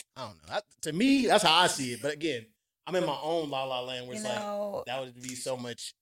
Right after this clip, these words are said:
Speaker 1: easier, not only for the students, but for the teacher too. Like, why give six lectures when you can give one good lecture?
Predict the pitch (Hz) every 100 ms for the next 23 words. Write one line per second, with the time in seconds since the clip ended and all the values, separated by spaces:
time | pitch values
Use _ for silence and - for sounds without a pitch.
0 | _ 147 156 131 131 120 135 127 135 -
1 | 123 - 151 123 123 123 113 - 131 113
2 | - 135 110 _ _ _ _ _ _ -
3 | 131 135 139 123 - 165 160 - - 123
4 | 123 - 117 117 123 123 120 113 _ _
5 | _ _ _ 117 123 123 120 117 107 -
6 | 110